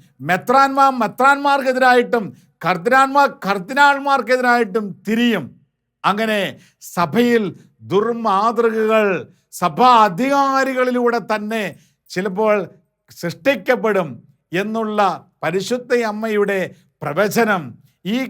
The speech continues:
കാലഘട്ടത്തിൽ സഭയിൽ നടന്നുകൊണ്ടിരിക്കുന്ന ആനുകാലിക സംഭവങ്ങൾ വിലയിരുത്തുമ്പോൾ നാം മനസ്സിലാക്കുകയാണ്. പ്രിയമുള്ളവരെ, ഈ രണ്ടായിരത്തി ഇരുപത്തി മൂന്നിൽ നമ്മൾ ആയിരിക്കുമ്പോൾ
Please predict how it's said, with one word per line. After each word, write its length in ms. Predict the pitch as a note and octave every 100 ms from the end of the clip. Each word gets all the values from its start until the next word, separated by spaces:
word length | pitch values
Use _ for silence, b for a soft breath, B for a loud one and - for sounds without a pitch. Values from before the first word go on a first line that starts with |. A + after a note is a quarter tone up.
| -
കാലഘട്ടത്തിൽ 800 | F3+ G#3 A3+ A3+ G#3 G3+ G#3 G3+ E3 A#2 b b -
സഭയിൽ 380 | D#3+ E3 C4 B3+ A3+
നടന്നുകൊണ്ടിരിക്കുന്ന 920 | F3+ A3 B3 A#3 A3 G#3+ F#3 G#3 G#3 F#3+ C#3 b - C#3
ആനുകാലിക 640 | A#3 B3 A#3 A3+ G#3+ G3+ G3+ D#3+ b - -
സംഭവങ്ങൾ 580 | E3 F3 A#3 A#3+ A3+ G#3+
വിലയിരുത്തുമ്പോൾ 840 | F#3 F#3 B3 A3 F#3 G#3 G3 G3 F3 B B D#3
നാം 120 | G3 F#3+
മനസ്സിലാക്കുകയാണ്. 960 | F#3 F#3 G3 F3+ F3 E3+ E3+ D#3 B2 - b b -
പ്രിയമുള്ളവരെ, 560 | B3+ D4 C#4+ C#4 B3+ C#4 C4+ b -
ഈ 40 | G3+ A#3
രണ്ടായിരത്തി 500 | G3 A#3+ C#4 C4 C4+
ഇരുപത്തി 360 | A#3 B3+ A3 C4+ C4
മൂന്നിൽ 320 | A3+ C4 C#4 C#4
നമ്മൾ 160 | C4+ B3
ആയിരിക്കുമ്പോൾ 640 | G3 A#3+ B3 B3+ B3+ C4